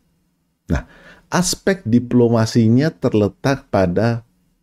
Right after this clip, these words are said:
pengadaan vaksinnya. Kita tahu, setiap negara produsen,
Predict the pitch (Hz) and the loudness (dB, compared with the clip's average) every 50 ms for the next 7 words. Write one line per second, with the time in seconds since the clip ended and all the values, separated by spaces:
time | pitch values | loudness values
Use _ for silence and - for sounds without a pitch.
0 | _ - - 110 107 104 98 90 85 95 87 69 95 104 101 98 104 104 - - | _ -4 -2 0 0 0 0 2 0 0 0 0 0 -2 -2 -2 -4 -6 -6 -4
1 | 104 92 - - 92 87 80 71 64 55 - - _ _ _ _ _ _ _ _ | -6 -4 -4 -2 -2 0 0 -2 -4 -6 -8 -12 _ _ _ _ _ _ _ _
2 | _ _ - - - - - - - - - - - _ _ _ _ - 120 - | _ _ -20 -20 -20 -20 -20 -20 -20 -20 -20 -20 -20 _ _ _ _ -4 -2 -2
3 | 107 110 151 160 123 90 87 87 - - - 107 95 90 98 98 92 90 92 85 | -2 0 0 0 2 2 0 0 -4 -4 -2 0 0 0 0 -2 0 2 2 2
4 | 87 87 95 107 135 147 - - _ _ _ _ _ _ _ _ _ _ - 127 | 2 2 2 2 0 -2 -4 -8 _ _ _ _ _ _ _ _ _ _ -2 0
5 | 120 104 104 113 139 - - - 73 71 82 101 110 113 | 2 2 4 2 2 0 0 -2 -2 0 0 -2 -4 -4